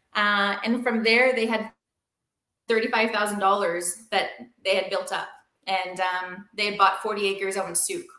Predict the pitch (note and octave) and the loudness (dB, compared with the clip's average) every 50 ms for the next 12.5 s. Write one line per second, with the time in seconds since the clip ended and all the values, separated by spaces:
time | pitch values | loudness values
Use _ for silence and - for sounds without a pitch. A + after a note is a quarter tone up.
0 | _ - F#3 F#3 F#3 F#3 F#3 F#3 F#3 A#3 A#3 A3 A3 A3 A3 - - A3 A3 G#3+ | _ -6 -4 -4 -2 -4 -4 -6 -8 -10 -6 -4 -2 -2 -2 -4 -8 -6 -6 -4
1 | G#3 G3+ G3+ G3+ - - A3 G#3+ G#3+ A3 A3 A3 _ _ _ _ _ _ - A3+ | -4 -4 -4 -4 -6 -6 -4 -4 -6 -6 -8 -10 _ _ _ _ _ _ -6 -2
2 | G#3+ G#3+ G#3+ A3+ A3+ A3+ A3 A3+ A3 A3 G#3+ A3 G#3+ G#3+ G3+ - A3 A3+ A3 A3 | -2 0 2 2 2 2 2 2 2 2 2 2 2 0 0 0 -2 -2 -2 -2
3 | G#3 G#3 G#3 G#3 - - C4 C#4+ D#4 - - _ _ _ _ _ _ - G#3 G#3+ | -2 -4 -4 -6 -6 -4 -4 -6 -6 -10 -16 _ _ _ _ _ _ -4 -2 0
4 | G#3 G#3 G3+ G3+ G3+ G3+ G#3 G#3 G3+ G#3 G3+ G3+ G3+ - A3 G#3+ A3+ A3 G#3+ G#3 | 0 0 0 -2 0 0 0 2 2 0 -2 -4 -4 -4 -4 -2 -2 0 -2 -2
5 | F#3+ G3+ G#3 G3+ G#3+ B3 B3 A#3+ A3+ G#3+ G#3 G#3 G#3+ G#3 G3+ G3+ G#3+ G#3 G3 G3+ | -2 -2 -2 -2 0 0 0 0 2 4 2 2 2 2 0 0 2 2 2 2
6 | G3+ G#3 - - - - - G#3+ G#3 G#3 G#3 G3+ G3 G3 G#3+ A#3+ C#4+ D4+ B3 G#3 | 2 0 -6 -12 -8 -4 0 0 0 0 0 -2 -2 -2 0 -2 -2 -2 -2 -2
7 | F#3+ - - G3 G3+ G#3+ G#3+ G#3 G#3 G3+ G#3+ G#3 - - A3+ A3+ A3 A3 A3+ A3+ | -2 -2 0 0 2 2 0 0 0 0 0 0 -2 -2 0 0 2 2 2 2
8 | - - - - - - _ _ _ _ _ _ - G3 G3 G#3 G#3+ A3 A3 - | 2 0 0 -2 -6 -12 _ _ _ _ _ _ -4 -4 -2 -2 -2 -2 -2 -2
9 | G#3 G#3 G#3 A#3 A3+ A#3 A3 G#3+ A3+ A#3+ A#3+ A#3+ B3 - - _ - - G3 F#3+ | -2 -2 -2 -4 -4 -4 -4 -2 -2 -2 -4 -6 -10 -16 -20 _ -8 -6 -2 -2
10 | F#3+ F#3+ F#3+ F#3+ F#3+ F#3+ F#3+ F#3 F#3 F#3 F#3 F3+ F#3+ - - _ - A3 G#3 - | -2 -2 -2 -4 -2 -2 -2 0 -2 -4 -6 -10 -14 -18 -20 _ -2 -2 0 0
11 | - - A3 A3 A3 G3+ G3+ G#3+ A3 - G#3 G3+ G3 F#3+ F#3+ - - G3 F3+ F3 | 0 0 -2 -2 -2 -2 -4 -4 -4 -6 -4 -2 -2 0 0 -2 -2 -2 -6 -6
12 | - - G#3+ F#3 F3+ F#3 F#3 F#3 F#3 | -8 -10 -12 -10 -10 -10 -12 -14 -16